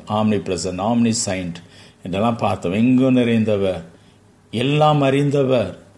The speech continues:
மட்டுமல்ல நித்தியத்தன்மை உள்ளவர் என்றெல்லாம் நாம் பார்த்தோம். ஆதியும் அந்தமும் அற்றவர், எங்கும் இருப்பவர், அவர் தாமாகவே இருக்கிறவர், இப்படி பல தன்மைகளை பார்த்தோம். இப்ப அவருடைய குணாதிசயங்களை கொஞ்சம் தெரிந்து கொண்டோமானால்,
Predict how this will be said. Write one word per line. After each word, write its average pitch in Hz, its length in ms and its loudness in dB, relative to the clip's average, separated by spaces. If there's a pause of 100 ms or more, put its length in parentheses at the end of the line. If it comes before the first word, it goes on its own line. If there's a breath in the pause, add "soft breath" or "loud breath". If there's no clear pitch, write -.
(600)
மட்டுமல்ல 127 420 0
நித்தியத்தன்மை 139 640 2
உள்ளவர் 131 420 4
என்றெல்லாம் 113 440 0
நாம் 87 200 -4
பார்த்தோம். 73 480 -8 (460)
ஆதியும் 101 420 -4
அந்தமும் 107 360 0
அற்றவர், 90 420 -4
எங்கும் 120 380 0
இருப்பவர், 95 640 -2 (640 soft breath)
அவர் 117 220 0
தாமாகவே 139 640 4
இருக்கிறவர், 127 420 0
இப்படி 190 200 -2
பல 180 220 0
தன்மைகளை 147 480 0
பார்த்தோம். - 500 -6 (680 soft breath)
இப்ப 156 200 0
அவருடைய 147 300 4
குணாதிசயங்களை 165 960 2
கொஞ்சம் 131 320 2
தெரிந்து 127 400 2
கொண்டோமானால், 110 580 0